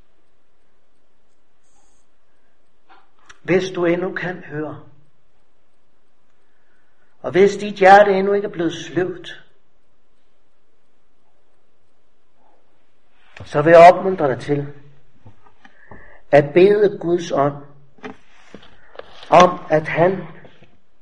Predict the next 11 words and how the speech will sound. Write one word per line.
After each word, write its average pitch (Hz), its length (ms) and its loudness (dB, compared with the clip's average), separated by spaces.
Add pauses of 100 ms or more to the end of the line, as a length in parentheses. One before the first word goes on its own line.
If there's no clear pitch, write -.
(1000)
må 156 200 2
vise 185 460 -4
dig 127 420 0 (1120)
dine 160 420 2
brister, - 640 0 (3250)
så - 220 -2
du 156 140 4
aldrig 151 400 4
mister 143 680 -4 (1500)
nådens 156 720 -2 (460)
lægedom. 139 600 -6